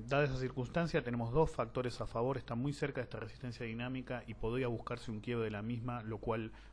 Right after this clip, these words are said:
por ahora es prematuro, eh, aventurarse, y al mismo tiempo tiene un treinta y siete por ciento de probabilidad de nuevo mínimo, lo que hace que en esta etapa, por lo menos, se ve que es difícil que se consiga un nuevo mínimo, ya que la probabilidad es muy baja, y al mismo tiempo tenemos que,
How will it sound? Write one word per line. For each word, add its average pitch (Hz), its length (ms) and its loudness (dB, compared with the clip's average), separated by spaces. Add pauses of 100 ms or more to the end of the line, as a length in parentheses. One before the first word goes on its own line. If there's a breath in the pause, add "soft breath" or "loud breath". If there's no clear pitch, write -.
(100)
por 92 100 8
ahora 113 160 2
es 104 140 -6
prematuro, 139 640 4 (380 loud breath)
eh, 107 260 -4
aventurarse, 117 760 -2
y 123 80 -2
al 117 60 -2
mismo 139 120 -2
tiempo 147 220 -2
tiene 135 140 0
un 120 60 -2
treinta 113 220 -2
y - 20 -16
siete 147 240 -4
por 127 140 -4
ciento 131 240 -4
de 120 40 -10
probabilidad 117 300 0
de 117 60 -4
nuevo 117 180 0
mínimo, 135 460 -2
lo 117 260 -4
que 127 160 -4
hace 131 360 -6
que 131 200 -2 (380 loud breath)
en 120 140 -4
esta 143 240 -2
etapa, 127 440 -2
por 117 160 6
lo 120 80 -2
menos, 131 380 -4
se - 240 -8
ve 131 220 -2
que 131 300 -4 (100)
es - 260 -10
difícil 117 540 -4
que 104 100 -4
se 110 100 -8
consiga 110 340 -4
un 117 60 0
nuevo 117 160 0
mínimo, 127 220 0
ya 113 160 -4
que 110 60 -2
la 107 80 -2
probabilidad 110 340 -2
es 110 40 -6
muy 123 180 -2
baja, 117 400 -2 (420 loud breath)
y 135 80 -2
al 120 100 0
mismo 143 260 -2
tiempo 143 280 -2
tenemos 123 360 -4
que, 127 220 -4